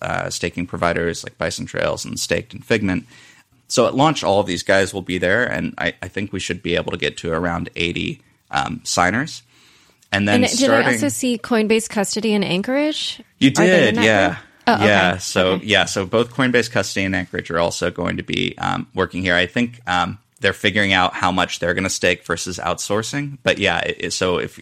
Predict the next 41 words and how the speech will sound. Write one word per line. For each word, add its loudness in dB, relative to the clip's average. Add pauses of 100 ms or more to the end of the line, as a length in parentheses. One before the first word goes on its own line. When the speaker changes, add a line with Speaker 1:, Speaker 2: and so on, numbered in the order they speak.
Speaker 1:
if -6
you're 0
either 2
of -8
their -2
customers, -8
you -12
can -12
just -8
sort -4
of -6
get 0
in -2
there -4
and -6
you -8
can, -10
you -14
can -10
do 0
it. -2 (800)
And 2
then, 2
uh, -2 (120)
June 0
eighth, -6 (380)
we 2
are 4
going 0
to -4
start 0
opening -2
up -6
the -10
signer -2
set -6
to -8
everyone. -4 (380)
Um, -2 (140)
so, 2
uh, 0